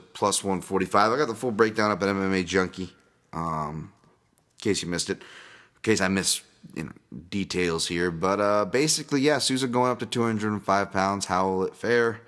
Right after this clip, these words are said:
You know, he's older, so that's gotta be a good thing for him. But,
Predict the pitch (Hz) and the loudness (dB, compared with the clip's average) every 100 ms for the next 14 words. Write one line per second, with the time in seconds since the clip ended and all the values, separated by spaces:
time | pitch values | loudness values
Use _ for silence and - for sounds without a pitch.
0 | - - - - - _ 98 95 92 98 | -20 -20 -20 -20 -20 _ 0 0 2 0
1 | 76 98 120 127 117 95 92 - 104 85 | 2 2 4 2 2 0 0 0 0 2
2 | 104 92 80 113 110 127 123 - 127 131 | 2 0 0 -2 0 -2 -2 0 0 2
3 | 135 98 90 | 0 0 -2